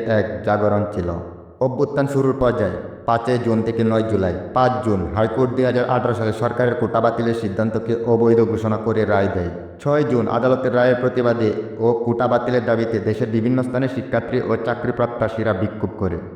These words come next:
নয় জুন হাইকোর্টের রায় স্থগিত চেয়ে রাষ্ট্রপক্ষ আবেদন করে। দশ জুন আন্দোলনকারীরা দাবি মেনে সরকারকে তিরিশ জুন পর্যন্ত সময় বেঁধে দেয়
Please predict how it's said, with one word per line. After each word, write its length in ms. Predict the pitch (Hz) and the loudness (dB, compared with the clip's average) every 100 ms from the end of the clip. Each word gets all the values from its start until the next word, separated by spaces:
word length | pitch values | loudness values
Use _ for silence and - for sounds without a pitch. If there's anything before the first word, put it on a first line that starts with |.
| 104 | -2
নয় 240 | 120 131 113 | 2 2 2
জুন 360 | 127 127 123 101 | 2 2 2 2
হাইকোর্টের 500 | 107 127 123 127 117 | 0 0 0 0 2
রায় 140 | 120 | 2
স্থগিত 360 | 117 120 117 120 | 2 0 0 -2
চেয়ে 220 | 117 98 95 | -2 -2 0
রাষ্ট্রপক্ষ 560 | 98 - 123 110 - | -2 -2 -2 -4 0
আবেদন 440 | 113 107 107 104 101 | 2 2 2 0 0
করে। 180 | 95 87 - - - | -2 -2 -6 -12 -6
দশ 200 | 101 127 123 | 2 4 4
জুন 160 | 123 110 | 2 2
আন্দোলনকারীরা 760 | 117 131 127 123 123 113 98 92 - - 101 | 2 2 2 0 0 0 0 -2 -6 -10 -2
দাবি 240 | 120 127 | 0 2
মেনে 240 | 131 127 | 2 0
সরকারকে 480 | 123 110 - 107 120 113 | -2 -4 -2 -2 -2 -2
তিরিশ 340 | 120 120 117 117 | -2 0 0 2
জুন 140 | 120 | 2
পর্যন্ত 360 | 117 120 123 120 | 2 0 0 -2
সময় 300 | 123 127 120 | -2 -2 0
বেঁধে 220 | 104 101 | 0 -2
দেয় 220 | 92 87 | -4 -6